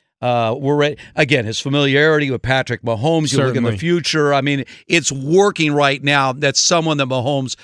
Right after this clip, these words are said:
Speaker 1: obviously trusts. You don't wanna shake that up, much as it's been with Josh McDaniels and Tom Brady. So I'm just saying, and,
Speaker 2: Yeah,
Speaker 1: and I think
Speaker 2: listen.
Speaker 1: that that would work for the future of the Chiefs organization.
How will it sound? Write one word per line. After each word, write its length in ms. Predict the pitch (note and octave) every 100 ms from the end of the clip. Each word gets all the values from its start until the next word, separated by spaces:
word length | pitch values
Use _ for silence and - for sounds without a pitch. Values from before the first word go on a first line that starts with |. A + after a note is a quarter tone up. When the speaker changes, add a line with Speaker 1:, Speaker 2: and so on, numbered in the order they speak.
| -
Speaker 1:
obviously 480 | D3 D3 C3+ - B2+
trusts. 540 | G#2+ - G3+ D3+ B2+
You 60 | C3+
don't 180 | C#3 C#3+
wanna 240 | C3+ A#2+ - - -
shake 300 | - D3+ D3
that 200 | D3+ C#3
up, 280 | A2 A2+ - _
much 240 | D3 E3+ D#3
as 140 | B2+
it's 220 | C#3+ -
been 260 | D#3 D3 C#3+
with 340 | C3 - -
Josh 300 | D3+ D#3 B2+
McDaniels 560 | D3 G#2 C#3+ D3 C3 B2
and 100 | A#2
Tom 260 | C3 C3
Brady. 280 | A#2 C#3 A#2
So 220 | G#2+ C#3+ - -
I'm 160 | - D#4
just 200 | C#4+ -
saying, 320 | A#3 G3 D#2+ -
and, 160 | D#3 D#3+
Speaker 2:
Yeah, 60 | D#3
Speaker 1:
and 100 | D#3
I 40 | B3+
think 80 | A#3
Speaker 2:
listen. 160 | C#4+
Speaker 1:
that 120 | F3+
that 200 | E3 F#3+
would 140 | F#3 D3
work 460 | C#3+ F#3+ F#3+ - - _ _
for 180 | F#3 F3+
the 120 | D#3
future 380 | - E3+ - C3+
of 80 |
the 60 | B2+
Chiefs 300 | - C#3 A#2+
organization. 720 | B2 G#2+ G2+ G2+ B2+ A2+ -